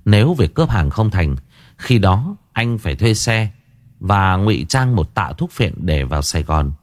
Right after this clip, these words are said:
Cẩn tắc vô ưu, nếu như chuẩn bị tốt mọi phương án, Thược nghĩ mình sẽ có thể kê cao gối ngủ,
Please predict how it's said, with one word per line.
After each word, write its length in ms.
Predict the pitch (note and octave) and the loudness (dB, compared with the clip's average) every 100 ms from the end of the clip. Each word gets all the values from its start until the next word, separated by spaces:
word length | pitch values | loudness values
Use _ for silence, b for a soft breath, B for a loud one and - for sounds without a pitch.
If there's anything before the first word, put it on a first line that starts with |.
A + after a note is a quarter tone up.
| _ _ b b b b - | _ _ b b b b -4
Cẩn 160 | G#2 | -2
tắc 180 | D#3+ F#3+ | -2 0
vô 200 | D#3 C3 | 2 2
ưu, 300 | C3 D3 C3+ _ _ _ - | 2 2 0 _ _ _ 0
nếu 340 | B2 B2 G3 | 2 4 2
như 140 | F3+ C#3+ | 2 2
chuẩn 220 | - D2 | 0 0
bị 100 | C2 | -2
tốt 200 | - F#3 | -2 0
mọi 180 | C3 C#2+ | 0 0
phương 240 | - G#2+ | 0 0
án, 300 | F#2+ A2 E3 b b b b | 0 -2 -4 b b b b
Thược 180 | C#3 - | -2 0
nghĩ 180 | B2 E3 | 0 2
mình 420 | D#3+ G2 F2+ E2+ | 2 2 2 2
sẽ 200 | - A2 | 0 -2
có 100 | A2 | 0
thể 180 | - D2 | 0 -2
kê 220 | - A#2+ | 0 -2
cao 240 | - A#2 | 0 -2
gối 200 | A2 A#2 | 0 0
ngủ, 360 | E3+ A#2+ B1+ | 0 0 -2